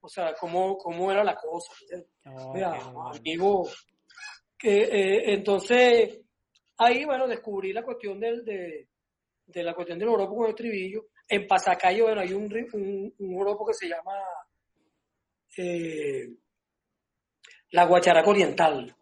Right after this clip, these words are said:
Speaker 2: Ujú, ujú.
Speaker 1: Que ese fue un, que, que eso lo canta, eso lo canta, lo canta Hernán, Hernán Marín, lo grabó.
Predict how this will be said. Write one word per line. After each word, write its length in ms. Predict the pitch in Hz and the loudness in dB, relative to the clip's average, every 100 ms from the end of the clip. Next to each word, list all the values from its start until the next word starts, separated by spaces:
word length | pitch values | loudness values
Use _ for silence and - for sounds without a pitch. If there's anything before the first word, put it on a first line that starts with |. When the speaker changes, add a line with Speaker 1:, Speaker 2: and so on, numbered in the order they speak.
| _ - | _ -16
Speaker 2:
Ujú, 440 | 175 156 147 123 - _ - | -14 -12 -12 -14 -20 _ -20
ujú. 260 | 139 127 | -20 -12
Speaker 1:
Que 80 | 143 | -4
ese 180 | 156 185 | -2 2
fue 140 | 185 | 6
un, 220 | 190 196 196 | 8 8 6
que, 180 | 185 | 2
que 100 | 180 | 0
eso 180 | 170 180 | -4 -2
lo 140 | 185 202 | 0 2
canta, 240 | 196 185 | 2 0
eso 160 | 180 202 | 0 2
lo 80 | 202 | 2
canta, 640 | 180 175 208 202 180 - _ _ _ _ _ | 2 4 4 6 2 -4 _ _ _ _ _
lo 100 | 175 | -12
canta 240 | 175 170 202 | -8 -4 -2
Hernán, 260 | 196 196 233 | 0 0 -2
Hernán 360 | 185 170 170 | -4 -2 -2
Marín, 480 | 196 208 208 208 214 - | 0 0 0 -4 -8 -12
lo 120 | 202 185 | -12 -10
grabó. 380 | 175 156 151 | -8 -10 -12